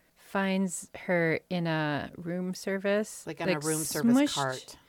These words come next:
Speaker 1: They were just in there to find the body. They weren't in there anymore, were they?
Speaker 2: They were in there because they were gonna eat food off of the carts.
Speaker 1: Yeah, because they were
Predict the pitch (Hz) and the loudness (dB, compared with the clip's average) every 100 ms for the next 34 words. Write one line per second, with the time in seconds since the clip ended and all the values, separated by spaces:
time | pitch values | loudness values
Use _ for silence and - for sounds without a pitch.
0 | _ _ - 269 330 311 269 240 226 220 | _ _ -2 2 2 2 2 4 6 8
1 | 208 196 - 196 - 180 170 165 165 147 | 6 4 0 -6 -2 0 0 0 2 2
2 | 135 151 180 165 156 - 165 151 147 147 | 2 2 2 2 -2 -2 -2 -2 -2 -2
3 | 151 135 120 160 151 202 294 302 220 247 | -2 -2 -2 -4 -4 -2 -6 0 0 0
4 | 254 208 226 214 190 180 175 185 170 160 | -4 -4 -2 -4 -4 -8 -6 -4 -4 -4
5 | 160 156 - 170 - - 185 170 165 - | -6 -6 -10 -12 -12 -10 -6 -2 -2 -4
6 | 143 135 143 139 - - 151 - _ - | -6 -6 -10 -12 -14 -4 -4 -4 _ -18
7 | - 196 208 170 156 175 202 175 185 | -6 4 6 6 2 -2 -2 2 2